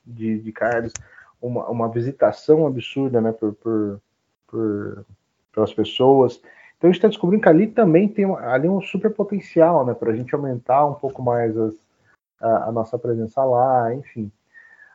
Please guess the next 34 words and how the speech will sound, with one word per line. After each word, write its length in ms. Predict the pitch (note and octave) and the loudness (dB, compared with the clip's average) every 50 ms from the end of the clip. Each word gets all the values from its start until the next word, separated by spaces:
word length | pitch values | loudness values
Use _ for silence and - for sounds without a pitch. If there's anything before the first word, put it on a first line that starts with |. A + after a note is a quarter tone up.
| _ _ | _ _
Agora, 500 | - A#2 A#2+ A#2+ A#2 A#2+ A#2+ A#2+ B2 B2 - | 2 4 4 4 6 8 8 8 8 6 6
o 120 | - C#3+ D#3+ | 6 6 6
americano, 560 | E3 E3 E3 D#3 D#3 - - D#3 D#3 E3 F3 | 6 6 6 4 2 4 6 6 6 6 4
que 120 | E3 - | 2 -4
eu 20 | E3+ | -8
te, 340 | - - - D3 C#3 A#2+ - | -10 -8 -8 -6 -6 -6 -8
te 120 | - - | -10 -4
falei, 240 | - E3+ D3+ C3+ B2+ | 0 0 2 2 2
né, 60 | B2 | 0
o 120 | B2 B2 B2+ | 0 2 0
americano, 580 | B2+ C3+ C#3+ C#3 C3+ - - C#3+ C#3 C#3 D3+ | 0 0 -2 -2 -4 -4 -4 -4 -2 -2 -2
ele 120 | D3+ D#3+ D#3+ | -2 -4 -6
trouxe 480 | D#3+ - D#3+ D3 D3+ D3 - - D3 C#3+ D3 | -4 0 2 2 2 2 -2 -8 -8 -6 -6
isso 320 | D#3 - - _ - F#3 F3 F3+ | -6 -8 -6 _ -4 -4 -2 0
pro, 1000 | - D#3+ D#3+ E3 E3+ F3 F3 F3 F3 F3 F3 E3 D#3 D3 C3+ A#2+ A2 G#2+ G#2 A2 B2 | 2 4 4 6 6 6 4 4 4 4 4 4 2 2 0 -2 -4 -6 -8 -12 -12
pro 160 | _ - C#3+ | _ -8 2
dia 120 | C#3 E3 E3 | 6 6 6
a 40 | |
dia 160 | D#3 D3+ F3 G#3 | 8 6 4 6
dele. 320 | A3 E3+ B2 G#2 G#2 - _ _ _ _ _ _ | 4 4 2 2 -2 -8 _ _ _ _ _ _
Então, 160 | - - C3 | -6 -6 -6
assim, 260 | C#3 - _ - C3+ | -6 -8 _ -8 -4
ah, 140 | D3 D3 C3 | -2 -2 -2
o 40 | A#2+ | -4
que 100 | - - | -6 -10
que 100 | C#3+ _ | -20 _
você 80 | - E3 | -12 -12
quer? 240 | D#3 - C#3+ B2+ A#2+ | -6 0 2 2 4
Vamos, 440 | A2+ A#2+ C3 C3+ C#3 C#3+ C3 B2 A#2+ - _ _ _ _ _ | 4 2 0 0 0 -2 -4 -4 -6 -8 _ _ _ _ _
vamos 160 | - B2 C3 C3+ | -8 -4 -2 2
levar 160 | B2+ B2+ B2+ | 6 8 6
a 80 | B2 | 8
família 460 | - - C3 B2+ C3 B2+ B2 A#2+ A#2+ A#2+ | 6 4 2 2 2 2 6 8 8 8
no, 500 | A#2+ B2 B2 A#2+ A#2+ A#2 A2+ A2+ A2+ | 8 6 4 4 4 2 2 -2 -4